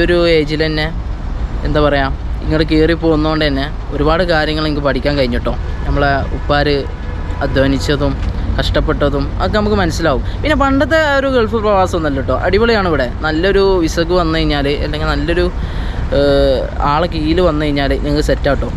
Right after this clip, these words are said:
ഞാനിവിടെ കമ്പനിയിലാണ് വർക്ക് ചെയ്യുന്നത്, നമ്മുടെ നാട്ടിലൊക്കെ ഉള്ളത് തന്നെയാണ്. അപ്പോൾ കമ്പനിയുടെ പേരും കാര്യങ്ങളൊന്നും പറയുന്നില്ല, അറിയുന്നവരുണ്ടാവും, പക്ഷേങ്കിൽ ഞാൻ പേരൊന്നും പറയുന്നില്ല. ഏതായാലും ഹയറാണ്,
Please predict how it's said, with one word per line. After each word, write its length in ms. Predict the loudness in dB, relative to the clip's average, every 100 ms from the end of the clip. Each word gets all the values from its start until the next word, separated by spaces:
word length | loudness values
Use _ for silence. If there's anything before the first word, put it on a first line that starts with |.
| -2 -2
ഞാനിവിടെ 300 | 0 0 0
കമ്പനിയിലാണ് 520 | -2 -2 -2 0 0 0
വർക്ക് 180 | -2 -2
ചെയ്യുന്നത്, 340 | -2 -2 -2 -2 -2 -4 -4 -2
നമ്മുടെ 200 | 0 2
നാട്ടിലൊക്കെ 400 | 2 0 -2 0 0
ഉള്ളത് 140 | 0
തന്നെയാണ്. 300 | 0 -2 -2 -2 -2 -2
അപ്പോൾ 220 | 0 0 0 0
കമ്പനിയുടെ 260 | 0 2 2
പേരും 240 | 2 4 4
കാര്യങ്ങളൊന്നും 380 | 2 0 0 0 0
പറയുന്നില്ല, 380 | 0 -2 -2 -2 -2 0 -2 -2 -2 -2 -2 0
അറിയുന്നവരുണ്ടാവും, 640 | 2 2 2 2 2 0 -2 -6
പക്ഷേങ്കിൽ 340 | -4 -2 -2 -2 -2
ഞാൻ 100 | 0 0 2
പേരൊന്നും 320 | 4 4 2 0
പറയുന്നില്ല. 340 | 0 0 0 0 -2 -4 -2
ഏതായാലും 240 | 0 2 2
ഹയറാണ്, 400 | 0 2 2